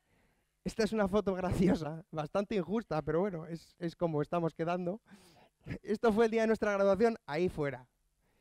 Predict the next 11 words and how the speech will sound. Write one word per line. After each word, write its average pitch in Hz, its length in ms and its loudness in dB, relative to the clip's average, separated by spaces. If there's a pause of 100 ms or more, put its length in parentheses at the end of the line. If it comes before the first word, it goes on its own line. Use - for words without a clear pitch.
(460)
Y 160 120 -6
nos 175 160 0
hemos 220 200 2
hecho 220 220 2
la 202 100 6
misma 208 300 2
foto 214 480 2 (140)
diez 165 440 0
años 214 280 6
después, 196 580 -2 (460)
aquí. 147 360 -8